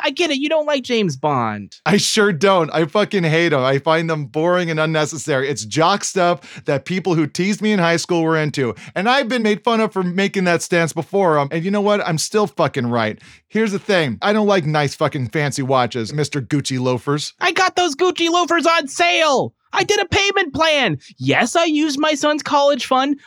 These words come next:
Speaker 1: but he's good for it.
Speaker 2: Okay, my point is that James Bond is a story about a very particular kind of guy at a very particular moment in cultural history. Female spy stories don't have to be about that stuff.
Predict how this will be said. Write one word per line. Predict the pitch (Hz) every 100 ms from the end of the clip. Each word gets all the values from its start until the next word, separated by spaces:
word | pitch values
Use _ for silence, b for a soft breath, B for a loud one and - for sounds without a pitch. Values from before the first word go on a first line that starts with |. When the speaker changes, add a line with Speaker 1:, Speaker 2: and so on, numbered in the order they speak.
| B
Speaker 1:
but | 170 349 392 - -
he's | - 359 359 233
good | - 311 294 185
for | - 165
it. | 120 - _ -
Speaker 2:
Okay, | 143
my | 131 160
point | 185 247 247 -
is | 180
that | 160 143
James | 156 202 180
Bond | 196 185 175
is | 135
a |
story | 123 - 151
about | 143 123
a |
very | 104 131 160
particular | 165 185 175 180
kind | - 151
of | 170
guy | 147 127 131
at | 110
a |
very | 107 110
particular | 135 165 208 202 202
moment | 180 180 170
in |
cultural | 151 143 147
history. | 135 143 - 101 B B B
Female | _ _ 220 285 269 190
spy | 147 - 127 123
stories | - 131 139
don't | 165 156
have | 160 165
to | 147
be | 170 220
about | 196 147 127
that | 135 117
stuff. | - 123 101